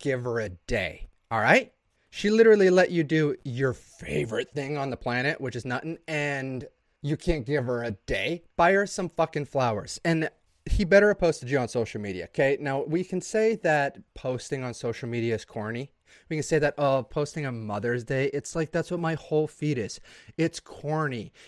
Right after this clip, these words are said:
Is it corny? Yeah. It's absolutely corny. I'm agreeing with you a hundred percent that it's corny, but here's also what it is. Necessary. You gotta be sh-, you gotta be willing to show your woman that you're fucking willing to be corny for her.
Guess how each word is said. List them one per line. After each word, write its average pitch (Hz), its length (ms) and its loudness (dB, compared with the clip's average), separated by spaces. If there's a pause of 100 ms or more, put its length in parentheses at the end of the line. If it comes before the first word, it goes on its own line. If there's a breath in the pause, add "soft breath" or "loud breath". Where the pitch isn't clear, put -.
Is 156 200 2
it 160 100 4
corny? 160 560 0 (480)
Yeah. 127 220 0 (800)
It's 127 160 -6
absolutely 135 540 0
corny. 98 400 -6
I'm 113 160 -4
agreeing 131 340 0
with 131 100 -4
you 123 120 -2
a 110 40 -2
hundred 131 200 -4
percent 135 340 -6
that 120 140 -2
it's - 120 -10
corny, 143 440 -2
but - 160 -4
here's 147 360 0
also 127 480 2
what 175 220 4
it 180 100 0
is. 202 360 2 (760 soft breath)
Necessary. 107 920 -4 (800 soft breath)
You - 80 -14
gotta 349 140 2
be 123 180 -4
sh-, - 160 -12 (160)
you 208 100 -4
gotta 247 200 4
be 185 80 4
willing 160 260 0
to 123 60 -6
show - 180 -2
your 131 160 2
woman 139 360 -4
that 123 220 0
you're 113 160 -6
fucking 123 380 -6
willing 120 200 -6
to 113 60 -4
be 113 80 -6
corny 120 400 -8
for 135 160 -4
her. 160 240 0